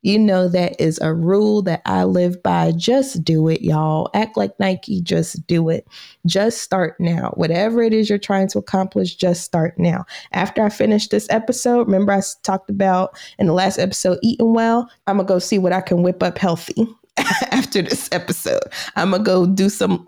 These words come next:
a workout, a little body movement after this episode because I just need to start now. So I'm not only talking to you, I'm talking to myself as well.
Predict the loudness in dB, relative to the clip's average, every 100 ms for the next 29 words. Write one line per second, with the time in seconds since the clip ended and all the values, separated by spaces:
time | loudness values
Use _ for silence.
0 | -2 0 0 -2 -2 0 2 2 2 2
1 | 0 -2 0 2 2 2 2 0 -2 0
2 | -2 0 0 0 0 -2 -2 -4 -2 -2
3 | -2 -4 0 0 0 -2 -12 -20 _ -2
4 | 0 0 0 0 0 -4 -4 -2 -2 -2
5 | 0 2 2 0 -2 -6 -10 -18 -6 0
6 | 2 2 0 -2 -2 0 2 2 2 2
7 | 0 -2 0 0 2 2 0 -4 -4 -4
8 | -2 -4 -2 -2 -2 0 -2 0 -4 -2
9 | 0 2 2 -2